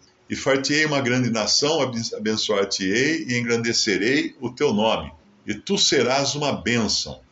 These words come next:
E abençoarei os que te abençoarem, amaldiçoarei os que te amaldiçoarem, em ti serão benditas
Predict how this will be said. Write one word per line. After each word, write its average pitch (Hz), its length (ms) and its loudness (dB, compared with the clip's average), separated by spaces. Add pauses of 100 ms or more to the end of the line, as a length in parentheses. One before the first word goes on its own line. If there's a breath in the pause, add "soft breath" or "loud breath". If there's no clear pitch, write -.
(160)
E 87 80 -2
abençoarei 101 760 2
os - 120 0
que - 80 -4
te 107 120 -4
abençoarem, 107 680 0
amaldiçoarei 101 760 0
os 113 140 -2
que 113 80 -4
te 110 100 -4
amaldiçoarem, 101 1040 -2
em 104 80 -4
ti 151 200 -6
serão 113 400 0
benditas 127 880 -2